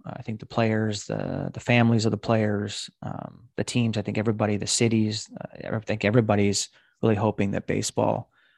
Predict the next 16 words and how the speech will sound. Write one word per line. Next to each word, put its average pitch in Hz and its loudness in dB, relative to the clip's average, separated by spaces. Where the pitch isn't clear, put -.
uh, 98 -4
comes 110 -4
together. 107 0
And 104 -2
it 92 -4
looks - -2
like 107 2
we're 101 -2
getting 98 -2
close 110 0
with 110 -4
maybe 117 6
some 110 0
caveats 107 0
as 104 -2
to 101 -4